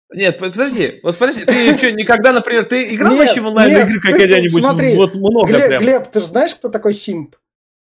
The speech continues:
Speaker 1: Ай, да.
Speaker 2: Вот. То есть ты хочешь сказать, что он симп? Но без донатов.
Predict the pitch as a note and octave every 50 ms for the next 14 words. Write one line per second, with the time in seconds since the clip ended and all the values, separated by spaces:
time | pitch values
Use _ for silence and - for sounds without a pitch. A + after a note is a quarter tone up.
0 | _ _ _ _ - C#3 C#3 C3 B2 A2 G#2 A#2+ A#2+ A2+ G#2 G2+ _ _ _ _
1 | _ _ _ - G3 F3+ E3+ E3+ D#3+ D3 D3 - _ _ _ _ _ _ _ -
2 | G#3 G3+ - A#3 A3 - A#3 A3+ A3 - - G#3 G#3 A#3 C#4 - - - G#3 G3+
3 | G3+ G3+ - - F#3+ D#3+ C#3+ - _ _ _ _ _ _ _ _ _ _ _ _
4 | _ _ _ _ _ _ _ _ _ _ _ _ _ _ _ _ _ _ _ _
5 | _ _ _ _ _ _ _ _ _ F3+ G3 G#3+ B3 A3+ A3+ G#3 E3+ F#3 E3+ D#3+
6 | E3 D3 C#3 - C#3+ -